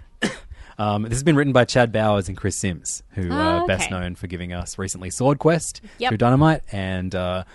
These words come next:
Speaker 1: uh, the X-Men ninety-two series and
Speaker 2: Mm-hmm.
Speaker 1: lots of other, uh, pretty great books. Um, art on this one is by Rory Coleman,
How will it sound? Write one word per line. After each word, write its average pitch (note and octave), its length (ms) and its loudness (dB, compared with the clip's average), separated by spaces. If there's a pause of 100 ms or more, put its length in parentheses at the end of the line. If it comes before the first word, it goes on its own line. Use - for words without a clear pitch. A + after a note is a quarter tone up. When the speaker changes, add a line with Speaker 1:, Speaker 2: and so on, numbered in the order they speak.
(340)
Speaker 1:
uh, F2+ 240 -6
the F2+ 180 -6
X-Men G#2 300 -2
ninety-two G2 400 2
series C#3 540 0
and A2 100 -2
Speaker 2:
Mm-hmm. G#2 100 -2
Speaker 1:
lots A#2 140 -2
of G#2 80 2
other, F#2 260 -2
uh, F2+ 160 -8 (100)
pretty G#2 200 0
great F#2+ 240 -4
books. - 400 -8 (360)
Um, F#2 300 -2
art A2 260 0
on G2+ 100 -4
this G2 120 -6
one G2 120 -2
is F#2 100 -4
by F2+ 260 -2
Rory F#2 500 -2
Coleman, D#3 480 2